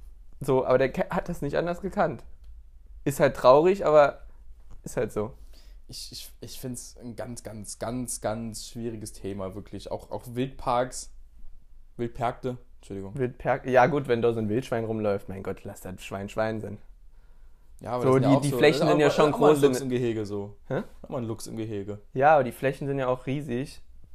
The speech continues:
Speaker 2: Ja, das stimmt.
Speaker 1: Doch, find ich's jetzt gar nicht. Und es sind halt Tiere, die jetzt nicht, die an die Wetterbedingungen gewöhnt
Speaker 2: Ja,
Speaker 1: sind, die kriegen
Speaker 2: klar,
Speaker 1: ihr Futter
Speaker 2: klar.
Speaker 1: und so. Da find ich's jetzt nicht so schlimm
Speaker 2: Also
Speaker 1: wie in einem Zoo.
Speaker 2: von allen,
Speaker 1: Also in einem
Speaker 2: von, von den
Speaker 1: Wildpark.
Speaker 2: drei das definitiv das kle-, geringste Übel mit Abstand.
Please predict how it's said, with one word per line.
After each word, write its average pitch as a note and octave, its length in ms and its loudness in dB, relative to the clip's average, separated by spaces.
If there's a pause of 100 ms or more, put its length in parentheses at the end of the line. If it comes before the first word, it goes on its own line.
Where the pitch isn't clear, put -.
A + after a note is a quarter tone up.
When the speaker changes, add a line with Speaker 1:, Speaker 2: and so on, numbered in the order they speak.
(180)
Speaker 2:
Ja, G#2 140 -8
das G#2+ 140 -10
stimmt. G2 280 -10
Speaker 1:
Doch, C3 140 4
find C#3+ 140 -4
ich's C3 80 -8
jetzt B2 160 -2
gar B2+ 160 2
nicht. A#2+ 160 -6 (260)
Und E3 160 4
es C#3+ 100 0
sind E3 160 0
halt C#3 180 0
Tiere, D3+ 380 2
die B2+ 100 -2
jetzt C3 240 2
nicht, D3 220 0 (320)
die D3 160 0
an C#3+ 140 2
die C3+ 100 2
Wetterbedingungen C#3+ 640 0
gewöhnt B2 260 0
Speaker 2:
Ja, A2+ 160 4
Speaker 1:
sind, D#3 200 2
die C3 100 2
kriegen - 240 2
Speaker 2:
klar, C#3 80 -4
Speaker 1:
ihr B2 100 4
Futter F3 260 -2
Speaker 2:
klar. E3 160 6
Speaker 1:
und D3+ 120 0
so. D3+ 240 4 (140)
Da C#3+ 120 0
find D#3+ 160 -2
ich's C#3+ 60 -6
jetzt C#3 180 0
nicht C3 160 -2
so C3 180 4
schlimm G#2+ 380 0 (220)
Speaker 2:
Also B2 220 -6 (140)
Speaker 1:
wie C3 120 2
in C3 80 6
einem A#2 140 2
Zoo. G#2+ 300 2
Speaker 2:
von B2+ 180 0
allen, C3 140 0
Speaker 1:
Also C3 140 4
in B2+ 80 2
einem B2+ 100 4
Speaker 2:
von, B2+ 40 2
von D3 240 4
den D3 60 0
Speaker 1:
Wildpark. C#3 220 6
Speaker 2:
drei C3 260 2
das A#2+ 300 -4
definitiv B2 500 -6
das G#2+ 220 -6
kle-, - 240 -10
geringste A#2+ 440 -6
Übel A#2+ 220 -4
mit G#2+ 120 -6
Abstand. A2 400 -6